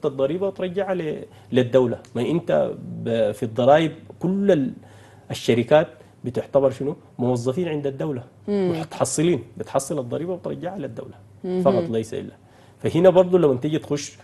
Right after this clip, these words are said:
Speaker 1: او تزيد نسبتها، مثلا انا كان نسبتها خمسة في المية بقت عشرة في المية، هنا مفروض الاتصالات تزيد معاها، السوق كله حيزيد، بيزيد بنسبه عشرة في المية. اللي بيتحملها منو؟ المستهلك النهائي.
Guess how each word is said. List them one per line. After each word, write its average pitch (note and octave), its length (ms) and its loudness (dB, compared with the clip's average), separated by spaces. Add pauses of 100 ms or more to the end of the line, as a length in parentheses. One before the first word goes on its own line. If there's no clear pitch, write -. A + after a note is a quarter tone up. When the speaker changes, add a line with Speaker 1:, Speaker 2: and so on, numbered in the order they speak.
(240)
Speaker 1:
او C#3 80 12
تزيد D3 500 2
نسبتها، B2+ 460 0 (140)
مثلا C3 280 0
انا C3+ 100 0
كان C#3 200 2
نسبتها C3+ 580 0
خمسة D3 280 0
في C3 80 -4
المية A#2 240 -2
بقت B2+ 280 2
عشرة D#3 280 -2
في A#2+ 80 -6
المية، A#2 260 -4 (340)
هنا C3 120 2
مفروض C#3+ 280 -4
الاتصالات D#3+ 600 -6
تزيد F3+ 280 -10
معاها، D3 200 -6 (420)
السوق D3+ 360 -4
كله G3+ 220 8
حيزيد، C#3 420 2 (260)
بيزيد C3 360 -2
بنسبه B2+ 400 0
عشرة C#3+ 240 -4
في G#2+ 80 -6
المية. G2+ 240 -10 (500)
اللي A#2 140 0
بيتحملها D3+ 480 0
منو؟ G3 120 2
المستهلك F3+ 500 0
النهائي. B2 340 -2